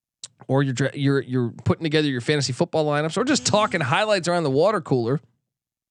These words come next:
the N F L season just got a lot better thanks to the Elias Game Plan app, the ultimate sports betting and fantasy companion for the N F L, N B A, and M L B. And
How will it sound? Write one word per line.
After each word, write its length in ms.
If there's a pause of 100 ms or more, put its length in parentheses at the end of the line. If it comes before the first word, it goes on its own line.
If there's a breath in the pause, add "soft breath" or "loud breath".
(280)
the 100
N 80
F 100
L 100
season 240
just 180
got 100
a 40
lot 280
better 300
thanks 320
to 80
the 140
Elias 400
Game 280
Plan 240
app, 260 (360 loud breath)
the 160
ultimate 480
sports 280
betting 280
and 100
fantasy 320
companion 480 (420 loud breath)
for 80
the 100
N 100
F 100
L, 140
N 160
B 160
A, 100
and 80
M 180
L 140
B. 320
And 320